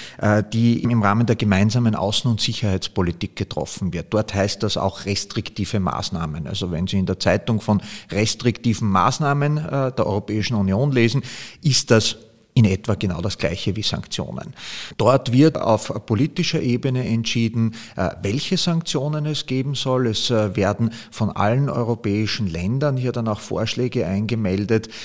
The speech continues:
äh, welche Personen hier zu sanktionieren sind. Äh, und das, äh, wird dann, ähm, äh, gemeinsam im Rat, äh, beschlossen. Und eine solche Sanktion, äh, die dann erlassen wird, hat in der Regel eine Dauer, eine Gültigkeitsdauer von mehreren Monaten, in etwa zwölf Monaten,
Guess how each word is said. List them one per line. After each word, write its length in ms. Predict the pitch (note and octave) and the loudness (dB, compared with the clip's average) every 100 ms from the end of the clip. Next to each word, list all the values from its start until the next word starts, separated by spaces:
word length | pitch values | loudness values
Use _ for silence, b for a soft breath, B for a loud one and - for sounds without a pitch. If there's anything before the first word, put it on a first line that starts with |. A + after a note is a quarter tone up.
| B | B
äh, 180 | A2 F#2+ | -4 -2
welche 380 | F#2 G2 A2 - | 0 -2 -2 -4
Personen 800 | - - G#2 F2 - G2+ D3 D#3+ | -6 -2 -2 0 0 0 0 0
hier 260 | D3 D3 D3 | 0 -2 -2
zu 140 | - | -4
sanktionieren 840 | D3 C3+ C3 - - C3 A#2+ B2+ C3+ | -4 -4 -4 -4 -4 -2 -2 -2 0
sind. 400 | - A#2 B2+ - B B | 0 0 0 -4 B B
Äh, 160 | - G#2+ | 0 2
und 260 | - A2 | 2 2
das, 280 | F2+ G2 - | 4 4 2
äh, 300 | - B2 G#2+ | 0 0 0
wird 360 | G#2+ G#2+ - - | 0 -2 -4 -2
dann, 260 | F2+ F#2+ - B - | 2 2 0 B -4
ähm, 300 | F#2+ G2 G#2 | -2 0 -2
äh, 160 | G#2+ G2 | -2 -2
gemeinsam 540 | - F2+ F2 F2+ G#2+ | 0 2 2 2 0
im 160 | F#2 F#2+ | 0 0
Rat, 380 | F2+ D#2+ - - | 2 2 -2 -6
äh, 60 | G2 | -6
beschlossen. 720 | G#2+ - F2+ B2+ - E3+ E3 | -2 0 2 2 2 2 2
Und 240 | B2+ A#2 | 0 -2
eine 160 | B2+ B2 | -2 -2
solche 380 | - G2+ G#2 C3 | 0 0 0 -4
Sanktion, 720 | A#2+ A2 G#2+ F#2+ F#2+ A#2 A2+ B B B | -2 -2 -2 -2 0 0 -4 B B B
äh, 220 | A2+ A2 | -2 0
die 140 | A2 | 0
dann 160 | A#2 A2 | -2 0
erlassen 580 | F2+ F#2 E2+ - C#3 A#2 | 0 0 -2 -2 -4 0
wird, 300 | A2+ A2 - | 0 -2 -2
hat 240 | - - | -4 -4
in 120 | - | -6
der 180 | A2 G2+ | -2 -2
Regel 320 | F#2 F#2+ G#2 | 0 -2 -2
eine 260 | G#2+ G2 G2+ | -2 0 0
Dauer, 360 | - E2+ G2+ G#2+ | 0 0 4 4
eine 180 | F#2+ | 2
Gültigkeitsdauer 1000 | F#2+ A#2 A2+ A2+ - A2+ G2+ - F2 G2 G#2 | 0 -2 -2 -6 -4 -4 -2 0 2 2 0
von 260 | - F#2 | 0 -2
mehreren 400 | F2 F2+ G2 G2 | 0 0 0 0
Monaten, 720 | F2+ G#2+ C3 B2+ - B2 A#2+ | 0 0 -2 -4 -4 -4 -2
in 100 | A#2+ | -4
etwa 400 | - F#2 - E2+ | -4 -4 -4 -6
zwölf 400 | - D2+ A#1+ - | -6 -6 -6 -6
Monaten, 600 | - G2 C#3 C#3+ C#3+ C#3+ | -4 -2 0 0 0 -2